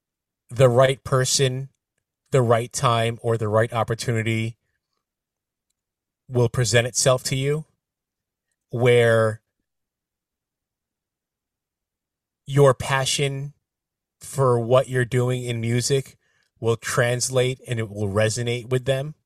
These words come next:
And because it does that,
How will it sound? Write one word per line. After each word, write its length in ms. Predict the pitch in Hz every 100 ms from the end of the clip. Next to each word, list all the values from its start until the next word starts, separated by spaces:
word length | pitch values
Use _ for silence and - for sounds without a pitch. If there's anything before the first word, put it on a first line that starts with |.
| _ _ _ _ _ _ _ _ _ _ _ -
And 200 | 120 117
because 340 | 120 - 127
it 100 | 117
does 260 | 131 120 104
that, 340 | 120 117 131